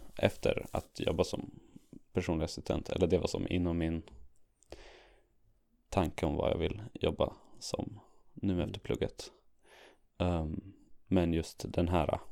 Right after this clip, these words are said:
Speaker 1: platsen hittade jag på Platsbanken.
Speaker 2: Nice.
Speaker 1: Men jag sökte jättemånga. Ja.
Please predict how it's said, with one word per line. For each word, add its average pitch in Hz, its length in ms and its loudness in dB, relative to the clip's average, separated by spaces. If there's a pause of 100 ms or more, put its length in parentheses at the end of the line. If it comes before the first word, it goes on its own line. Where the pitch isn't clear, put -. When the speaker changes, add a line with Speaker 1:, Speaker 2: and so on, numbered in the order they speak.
(360)
Speaker 1:
platsen - 460 -2 (120)
hittade - 420 -2
jag - 60 -10 (840)
på 87 140 4
Platsbanken. - 640 -4
Speaker 2:
Nice. - 540 -20 (200)
Speaker 1:
Men - 100 -10
jag 87 120 4
sökte - 300 4
jättemånga. 82 460 2 (800)
Ja. 107 120 -10